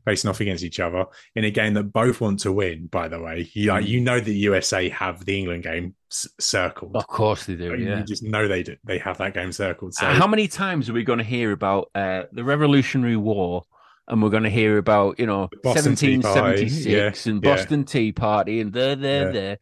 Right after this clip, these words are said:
Speaker 2: there, there, there,
Speaker 1: Yeah.
Speaker 2: all these Americans coming
Speaker 1: You'd
Speaker 2: out
Speaker 1: be
Speaker 2: of it.
Speaker 1: speaking German if it wasn't for us type
Speaker 2: Yeah,
Speaker 1: thing.
Speaker 2: yeah.
Speaker 1: Yeah. <laughs> All of that,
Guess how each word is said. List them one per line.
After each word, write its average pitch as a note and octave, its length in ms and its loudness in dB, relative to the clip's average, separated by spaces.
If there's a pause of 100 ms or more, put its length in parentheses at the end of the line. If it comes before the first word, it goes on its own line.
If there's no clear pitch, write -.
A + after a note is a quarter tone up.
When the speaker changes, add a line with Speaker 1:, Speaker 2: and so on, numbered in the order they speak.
(140)
Speaker 2:
there, C3+ 260 4
there, B2+ 100 2
there, B2 120 2
Speaker 1:
Yeah. A2+ 120 4
Speaker 2:
all C3 120 4
these C3+ 180 2
Americans B2 480 -2
coming C3+ 140 4
Speaker 1:
You'd C#3 80 6
Speaker 2:
out B2+ 60 4
Speaker 1:
be D3 40 8
Speaker 2:
of C#3 60 6
it. A2+ 60 4
Speaker 1:
speaking C#3 360 4
German C3 380 6
if B2 120 0
it C3+ 60 4
wasn't A#2+ 340 2
for A2+ 140 2
us A2+ 240 2
type D#3 340 4
Speaker 2:
Yeah, D#3+ 200 4
Speaker 1:
thing. A2 40 -8
Speaker 2:
yeah. A2+ 200 0
Speaker 1:
Yeah. F#3 120 4
<laughs> - 40 2
All F3 160 8
of C3 60 4
that, C3+ 280 0